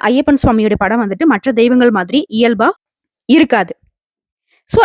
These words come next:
அதனால நீங்க ஏற்றக்கூடிய தீபத்திலேயே ஐயப்பன் சுவாமி இருக்காங்கன்னு நினைச்சுக்கிட்டு மனசார அவர்கிட்ட பிரார்த்தனை வச்சு அவருடைய நாமத்தை இருபத்தி ஏழு முறை சொல்லிட்டு அன்றாட வேலைகளை செஞ்சு பாருங்க. இந்த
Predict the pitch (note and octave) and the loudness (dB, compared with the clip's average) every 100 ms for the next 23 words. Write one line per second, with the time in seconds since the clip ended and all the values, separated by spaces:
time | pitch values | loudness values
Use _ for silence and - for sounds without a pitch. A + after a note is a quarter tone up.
0 | - D#4+ G4+ G4+ B3 F#3+ A3+ - - C#4+ | 2 0 2 2 2 0 -2 -4 -2 0
1 | D4 C4+ G4+ G#4+ C#4 D4+ G#3+ C4 C4+ C4+ | 2 2 2 0 2 0 0 0 2 0
2 | F#3+ G3+ - _ _ _ _ G#3 C4+ A#3 | -4 -6 -8 _ _ _ _ 0 2 2
3 | C4+ B3 A3 A3 A3 A#3 C#4 B3 C4+ G3+ | 2 2 0 0 0 0 0 2 0 0
4 | F#3+ - F3+ - - _ _ G#3 G#3+ B3+ | -6 -10 -10 -10 -10 _ _ -2 0 0
5 | - G#3 F#3+ G#3+ - _ _ - A#3+ F4+ | -2 -2 0 -4 -6 _ _ -2 0 2
6 | E4+ A#3 - G3+ F#3 B3 C4 G#3+ E3+ - | 0 -2 -2 -2 -2 -2 -4 -4 -8 -10
7 | - G#3 A3 A3 G3 F#3 A3 G3+ G#3+ - | -6 -2 2 2 0 0 0 0 -4 -6
8 | _ B3 E4 F#4 F4 C#4 A3+ F#3 F#3 A#3+ | _ 2 4 4 2 0 -2 -2 -4 -6
9 | - F3 F3 - - G#3 B3+ C#4 C#4+ C#4+ | -8 -12 -10 -10 -4 2 2 4 2 2
10 | A#3+ G3 G3 A3 F#3 G3 A3+ - F#3 F3 | 0 0 -2 -6 -6 -6 -6 -4 -4 -4
11 | F3+ B3 - - G#3+ G3 | -6 -6 -8 -8 -4 -2